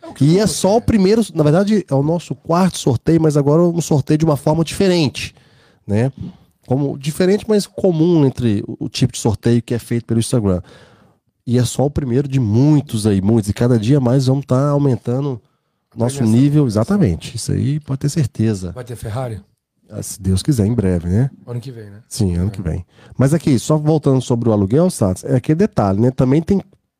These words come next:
Speaker 2: apartamentos, que você, é, quartos igual você paga lá em Londres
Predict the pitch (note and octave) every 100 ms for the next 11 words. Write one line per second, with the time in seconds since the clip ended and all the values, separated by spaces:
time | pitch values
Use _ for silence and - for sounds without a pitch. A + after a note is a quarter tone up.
0 | _ _ _ - B2+ - C3 B2+ A#2 A2
1 | - A#2 - A2+ G#2 - B2+ B2 A#2 A2+
2 | A#2 A2+ B2 A2+ - A2+ A2 G#2+ G#2 G#2
3 | G#2+ G#2+ A#2 F3 G3+ -